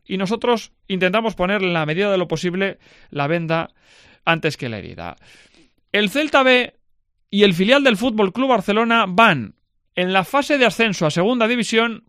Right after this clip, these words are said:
por el mismo lado del grupo. El filial del Barça juega con el Castilla, el Celta B tiene que medirse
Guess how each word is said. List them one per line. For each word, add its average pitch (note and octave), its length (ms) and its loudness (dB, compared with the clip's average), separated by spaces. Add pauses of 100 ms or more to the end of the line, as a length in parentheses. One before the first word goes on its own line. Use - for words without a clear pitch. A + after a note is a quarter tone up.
(100)
por F3+ 160 2
el F3+ 160 2
mismo B3+ 420 -4
lado G3+ 260 -2
del F3 160 -2
grupo. F3+ 300 0
El B2+ 60 -4
filial F#3 260 -2
del G3+ 120 -2
Barça F3 280 -2
juega E3 260 -4
con C#3 140 -4
el G#3+ 120 -2
Castilla, G3 600 2 (380)
el D3 200 -2
Celta G3+ 300 -4
B F#3 140 -4
tiene F3 220 -6
que D#3+ 80 -4
medirse E3+ 600 -4